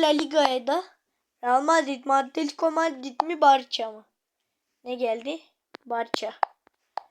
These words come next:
Sözleşme süremiz beş, beş yıl. Oo. Yirmi iki gol atmışım. On dokuzda asist yapmışım.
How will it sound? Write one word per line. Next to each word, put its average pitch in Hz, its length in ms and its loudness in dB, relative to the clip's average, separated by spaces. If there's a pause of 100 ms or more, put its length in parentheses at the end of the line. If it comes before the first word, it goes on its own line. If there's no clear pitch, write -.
Sözleşme 277 680 -2
süremiz 285 760 -6 (720)
beş, 285 440 2 (1080)
beş - 580 -8
yıl. 220 200 -16 (680)
Oo. 226 360 -18 (840)
Yirmi 247 360 -10
iki 277 360 -4
gol 311 220 2
atmışım. 294 720 -4 (2250)
On 262 240 -4
dokuzda 254 440 -2
asist 302 420 -2
yapmışım. 262 600 -4